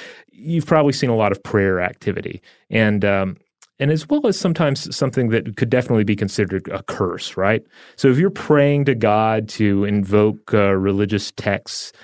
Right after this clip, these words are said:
uh, you know, to spit doom at someone in particular, then you're, I think you're essentially talking about a curse. Again, it comes back to the idea of the, the protester with the sign. They may see it as them just invoking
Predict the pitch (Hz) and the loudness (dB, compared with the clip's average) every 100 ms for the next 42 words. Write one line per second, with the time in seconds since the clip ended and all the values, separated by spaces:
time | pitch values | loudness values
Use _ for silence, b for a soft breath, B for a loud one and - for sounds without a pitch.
0 | B B - 92 90 101 92 87 - - | B B -6 -4 -2 0 -2 -6 -6 0
1 | 131 104 104 101 107 104 - 110 104 101 | 0 2 0 2 0 -2 -2 0 0 -2
2 | 104 107 104 107 104 B B - 135 180 | -2 -4 0 0 0 B B -4 0 0
3 | 151 147 226 247 160 110 - 104 101 92 | 0 -2 -4 -2 0 -2 0 -2 -2 -2
4 | 98 85 85 80 - - - - 113 110 | -4 -4 -8 -8 -12 -14 -12 -6 -2 0
5 | 117 107 131 120 120 110 107 104 101 98 | 2 0 -2 0 0 0 0 0 0 2
6 | 101 95 - 92 101 - 110 - 98 - | 0 -2 -6 -8 -6 0 0 0 -6 -6
7 | 90 90 90 - 104 87 80 82 90 135 | -8 -8 -10 -4 -4 -2 -6 -6 0 0
8 | 135 120 110 - 110 104 - B B 104 | 2 0 -2 -2 0 -2 -4 B B -4
9 | 90 90 107 101 95 87 104 95 85 95 | -2 0 2 2 0 -4 -4 -6 0 0
10 | 95 - 95 90 | 0 -2 -2 -4